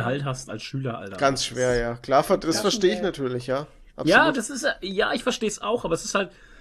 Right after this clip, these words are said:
Speaker 1: die Sache,
Speaker 3: Ja, dann überleg
Speaker 1: wo man
Speaker 3: mal.
Speaker 1: sagt,
Speaker 3: Dann
Speaker 1: wenn du diese hundertfünfzig, entschuldige gleich,
Speaker 3: Ja.
Speaker 1: wenn du diese hundertfünfzig Euro hast, dann spar doch einfach,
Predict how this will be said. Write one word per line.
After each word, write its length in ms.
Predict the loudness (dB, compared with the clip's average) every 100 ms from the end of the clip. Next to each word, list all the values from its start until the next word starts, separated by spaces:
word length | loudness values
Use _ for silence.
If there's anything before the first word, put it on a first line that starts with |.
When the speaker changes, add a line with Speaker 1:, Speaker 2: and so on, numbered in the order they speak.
| -20 -20 -6
Speaker 1:
die 80 | -2
Sache, 240 | 2 6
Speaker 3:
Ja, 60 | 6
dann 100 | 6
überleg 220 | 0 0
Speaker 1:
wo 20 | 2
man 40 | 2
Speaker 3:
mal. 40 |
Speaker 1:
sagt, 280 | 2 -2 -4 _ _ _ -20 -20 _
Speaker 3:
Dann 160 | -8 -2
Speaker 1:
wenn 100 | 0
du 60 | 0
diese 260 | 2 2
hundertfünfzig, 560 | 2 2 0 -4 -4 -4
entschuldige 380 | -2 0 2 2
gleich, 240 | -2 -4 -8
Speaker 3:
Ja. 140 | -14 -6
Speaker 1:
wenn 140 | 0 0
du 40 |
diese 200 | 2 2
hundertfünfzig 580 | 4 4 0 -4 -4 -4
Euro 240 | 0 4 4
hast, 240 | 2 0
dann 100 | -4
spar 460 | -4 -6 -2 0 0
doch 220 | -2 -4
einfach, 440 | -6 -4 -6 -8